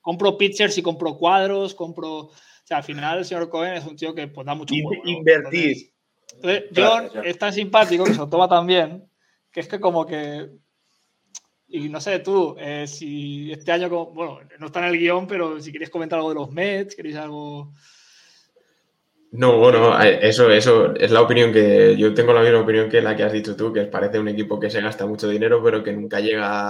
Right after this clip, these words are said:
Speaker 4: a, a ser decisivo cuando tiene que serlo. Y además este año han tenido bastante mala suerte con la lesión de, con la lesión de Edwin Díaz en el, en, antes de, antes de la
Speaker 1: En clase,
Speaker 4: temporada.
Speaker 1: sí.
Speaker 4: Sí.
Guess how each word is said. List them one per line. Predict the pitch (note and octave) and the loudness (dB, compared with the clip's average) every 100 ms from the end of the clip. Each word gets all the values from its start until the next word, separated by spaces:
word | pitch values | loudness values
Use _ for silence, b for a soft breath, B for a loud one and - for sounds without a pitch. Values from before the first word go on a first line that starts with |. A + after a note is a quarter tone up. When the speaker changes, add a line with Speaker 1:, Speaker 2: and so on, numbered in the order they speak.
| G#2 | -8
Speaker 4:
a, | - | -10
a | G#2 | -14
ser | G#2 G2 | -10 -12
decisivo | G2+ G#2+ G#2 G#2 A2 | -12 -16 -16 -12 -12
cuando | A2 A2+ G#2+ | -10 -12 -12
tiene | G#2 G2+ | -12 -14
que | G2+ - | -14 -12
serlo. | A2+ G#2+ - _ _ _ _ _ _ | -10 -12 -16 _ _ _ _ _ _
Y | A2 G2 G2 F2+ | -12 -10 -10 -10
además | G2+ G#2 G#2 G#2+ | -6 -6 -6 -10
este | - | -8
año | G#2+ A2 | -6 -6
han | G#2+ | -6
tenido | A2 G#2+ G#2 | -6 -4 -4
bastante | G#2 - G2 G#2+ | -6 -10 -10 -8
mala | G#2 G2 | -8 -8
suerte | G2 G2 G2 | -8 -8 -8
con | E2+ | -8
la | E2 | -8
lesión | E2+ - G2 | -10 -8 -8
de, | F#2+ D#2+ E2 - _ _ _ _ _ _ _ | -6 -10 -12 -18 _ _ _ _ _ _ _
con | A2+ | -10
la | G#2+ | -6
lesión | G#2 G#2 G#2 | -6 -6 -8
de | G#2 | -8
Edwin | G2+ G2+ | -8 -8
Díaz | G#2 G2 G2 | -4 -4 -6
en | G2 | -8
el, | G2 G2 G2 G#2+ _ _ _ _ _ _ _ _ _ _ - | -8 -8 -12 -20 _ _ _ _ _ _ _ _ _ _ -12
en, | G2+ G2 F#2 - | -10 -10 -16 -16
antes | G#2 G2 G2 | -10 -8 -2
de, | F#2+ F#2+ G2 G2 - | -2 -2 -4 -6 -8
antes | G#2 G#2 G#2 | -12 -10 -6
de | G#2 | -6
la | |
Speaker 1:
En | G2 | -4
clase, | G2+ | -6
Speaker 4:
temporada. | G2 F#2+ F#2+ C#3+ - _ _ _ _ _ _ | -6 -6 -10 -14 -20 _ _ _ _ _ _
Speaker 1:
sí. | A2 | -12
Speaker 4:
Sí. | F#2+ | -12